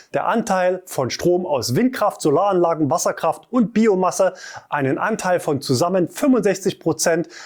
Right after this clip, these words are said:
an der öffentlichen Nettostromproduktion. Bei der Windkraft gab es eine Steigerung von knapp zehn Prozent gegenüber dem Vorjahreszeitraum.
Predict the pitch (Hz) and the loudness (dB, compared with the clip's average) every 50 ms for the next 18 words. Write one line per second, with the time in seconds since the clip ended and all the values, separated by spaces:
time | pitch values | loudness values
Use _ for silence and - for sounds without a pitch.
0 | - - - _ - 190 233 208 214 190 - - 180 160 - 170 151 131 151 - | -12 -12 -8 _ -2 0 0 2 0 0 0 0 -2 -2 0 0 0 2 2 0
1 | 131 - 185 165 147 143 170 202 220 196 151 - - 147 135 123 120 - 131 113 | 2 2 2 2 4 4 2 2 2 0 0 0 0 0 0 0 0 -2 -2 -2
2 | 120 110 - - - 127 110 113 101 90 90 - - - - _ _ 156 143 143 | -2 -4 -2 -2 0 0 0 0 -2 -4 -10 -18 -20 -20 -20 _ _ 0 0 2
3 | 143 190 254 254 254 - - 151 127 - - - 151 156 160 147 196 170 131 123 | 2 2 2 0 0 -2 -2 -2 -2 -2 -2 -2 0 0 0 0 0 0 0 -2
4 | 127 - - - 156 156 190 180 185 165 151 151 139 - 156 143 139 139 - - | -2 -4 -2 -2 0 0 2 2 2 2 2 2 0 0 -2 -2 -2 -2 -2 0
5 | 147 - - - - - 220 247 247 - - 226 - - 180 175 170 156 170 160 | 0 0 -2 -2 -2 -2 0 0 0 0 -2 -4 -2 0 0 0 0 0 0 0
6 | - 370 - 139 127 123 117 113 - 156 160 165 170 180 180 180 - - - 180 | 0 0 0 0 2 0 0 0 0 0 0 2 0 0 0 -2 -2 -2 0 -2
7 | 185 185 185 - 180 185 196 220 233 247 - | -2 -2 -2 0 0 2 4 4 2 0 0